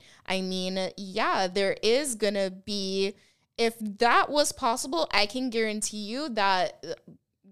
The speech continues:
we would personally know people that maybe would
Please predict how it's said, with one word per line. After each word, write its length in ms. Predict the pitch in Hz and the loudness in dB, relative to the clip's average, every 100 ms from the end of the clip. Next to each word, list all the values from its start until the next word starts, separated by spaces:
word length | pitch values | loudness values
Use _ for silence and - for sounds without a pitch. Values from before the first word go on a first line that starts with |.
| 190 | -14
we 380 | 208 214 220 240 | -6 -4 0 0
would 360 | 254 240 214 - | 2 2 0 -4
personally 480 | 220 - 220 226 220 | -4 -2 -2 -2 -2
know 180 | 208 | -2
people 300 | 214 226 254 240 | -2 -2 0 2
that 140 | 233 | 2
maybe 320 | 226 233 247 | 0 -2 -2
would 380 | 233 262 262 | 2 4 4